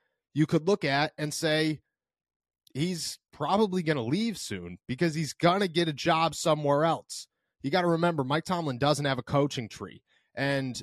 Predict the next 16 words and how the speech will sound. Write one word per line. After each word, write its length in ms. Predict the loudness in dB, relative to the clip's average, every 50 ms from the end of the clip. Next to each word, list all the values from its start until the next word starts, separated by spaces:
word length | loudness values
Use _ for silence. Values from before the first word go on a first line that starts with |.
| -14 _
that 240 | -4 -4 -4 -2 -4
gets 180 | -4 -4 -4
brought 320 | -4 _ -2 -2 0 2 2
up 140 | 0 0 2
all 220 | 2 2 2 2
the 80 | 0 -2
time. 400 | -4 -2 -2 0 0 -2 -2 -2
Why? 480 | -2 -2 -2 -2 -2 -4 -4 -4 -6 -8 _ -12
Because 380 | -10 -4 -2 0 0 0 -2
he 140 | -6 -8 -8
hires 440 | -6 -6 -6 -4 0 0 0 0 2
guys 440 | 2 2 2 4 2 2 0 -2 -4
who 140 | -6 -6
eventually 460 | -4 0 -2 -2 -2 -4 -6 -6 -6 -2
get 220 | -2 -4 -4 -4
fired, 560 | _ _ 2 4 4 0 0 -2 -8 -14 -16